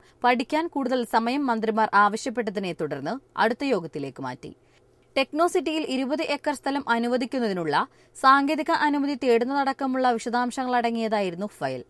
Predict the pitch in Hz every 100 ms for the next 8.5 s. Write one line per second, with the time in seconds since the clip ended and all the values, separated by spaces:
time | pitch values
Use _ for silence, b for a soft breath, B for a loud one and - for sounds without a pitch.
0 | b b 240 269 294 - 285 285 220 214
1 | 247 285 294 285 269 277 269 269 254 220
2 | 240 240 226 226 262 247 247 - 233 226
3 | 262 - 294 262 262 240 226 190 - 240
4 | - - - 254 254 302 311 311 311 294
5 | 285 269 277 269 269 254 240 226 233 208
6 | 262 - 254 262 - 269 247 233 - 143
7 | 123 117 - - - 262 302 320 330 311
8 | 311 262 285 269 254